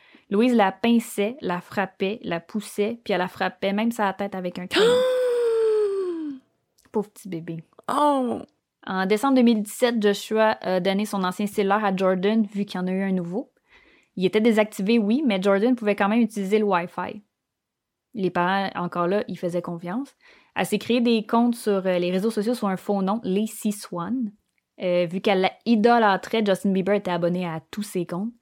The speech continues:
Speaker 1: Elle s'est même fait un ami en Inde à qui elle a tout raconté ce qu'elle vivait à la maison, puis il l'a encouragée à fuguer puis à aller porter plainte à la police. <laughs> Le quatorze janvier deux mille dix-huit, Jordan est sortie de chez elle aux petites heures du matin,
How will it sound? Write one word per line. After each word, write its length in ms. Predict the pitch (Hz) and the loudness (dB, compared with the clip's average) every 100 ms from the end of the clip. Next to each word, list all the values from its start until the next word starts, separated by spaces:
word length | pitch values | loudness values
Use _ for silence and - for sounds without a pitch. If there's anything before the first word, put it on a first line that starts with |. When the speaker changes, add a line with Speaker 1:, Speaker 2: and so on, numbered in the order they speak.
| _ - | _ -4
Speaker 1:
Elle 100 | 185 | -2
s'est 120 | 208 | 2
même 160 | 202 202 | 2 2
fait 180 | 247 233 | 2 2
un 140 | 208 | 2
ami 240 | 196 220 | 4 4
en 220 | 214 196 190 | 4 2 2
Inde 300 | 196 240 233 | 2 2 0
à 100 | 277 | -4
qui 120 | - | 0
elle 100 | 214 | 0
a 60 | 180 | 0
tout 220 | - 262 - | -2 -6 -2
raconté 440 | 208 208 196 226 | -2 -2 -2 -2
ce 80 | 214 | -2
qu'elle 140 | 190 | 0
vivait 140 | 185 196 | 2 0
à 60 | |
la 120 | 202 185 | 0 0
maison, 280 | 175 190 | -2 -2
puis 140 | 214 196 | -2 0
il 60 | |
l'a 140 | 175 170 | 0 -2
encouragée 480 | 185 185 - 185 202 | -2 -4 0 0 2
à 60 | 202 | 0
fuguer 420 | - 196 175 202 | -2 -6 -4 -6
puis 140 | 202 | -4
à 20 | |
aller 140 | 175 175 | -4 -4
porter 280 | 175 175 175 | -6 -6 -6
plainte 200 | 180 185 | -6 -6
à 60 | |
la 120 | 170 | -8
police. 500 | 175 165 233 - - _ _ _ _ _ _ 180 | -8 -10 -10 -14 -20 _ _ _ _ _ _ -2
<laughs> 60 | 196 180 _ _ - _ _ | 0 0 _ _ -20 _ _
Le 520 | 190 208 202 - 202 196 | 2 4 4 2 0 0
quatorze 680 | 233 220 226 247 254 240 | 2 0 0 0 2 2
janvier 320 | 220 220 220 | 0 0 2
deux 120 | 220 214 | 2 4
mille 180 | 220 | 2
dix-huit, 560 | 190 185 180 180 226 - 180 | -2 -6 -4 -2 -2 -4 -4
Jordan 320 | 196 190 226 | 0 2 4
est 100 | 214 | 2
sortie 320 | 180 202 190 - | 0 -6 -6 -10
de 40 | |
chez 160 | - 196 190 | -2 -2 0
elle 140 | 208 | 0
aux 80 | 190 | 0
petites 220 | 180 - | -6 -4
heures 140 | 196 202 | -2 -2
du 100 | 196 | -2
matin, 360 | 180 170 185 | -6 -6 -12